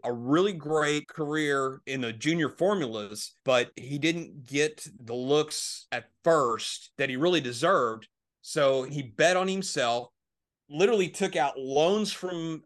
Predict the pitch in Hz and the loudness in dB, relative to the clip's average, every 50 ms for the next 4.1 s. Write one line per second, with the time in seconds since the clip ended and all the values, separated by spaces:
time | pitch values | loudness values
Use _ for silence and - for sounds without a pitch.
0 | _ - 127 123 - 151 151 156 147 123 107 107 - - - - - - _ _ | _ -20 -12 -4 0 2 2 4 2 2 0 -4 -6 -8 -8 -8 -10 -12 _ _
1 | _ _ _ _ _ - 123 - _ _ - 120 117 107 - 151 160 190 208 202 | _ _ _ _ _ -20 -20 -20 _ _ -20 -20 -6 0 4 4 6 4 4 0
2 | - _ _ - 151 139 139 135 135 131 131 131 - _ _ _ - - - - | -4 _ _ -6 -2 -2 -2 -2 -2 -4 -6 -8 -12 _ _ _ -6 -4 -4 -2
3 | 185 185 180 180 - - 139 135 139 139 139 - - 139 139 143 139 123 117 110 | -2 -4 -6 -8 -10 -8 -6 -4 -2 -4 -4 -6 -6 -4 -2 0 0 0 -2 -4
4 | 110 110 | -6 -10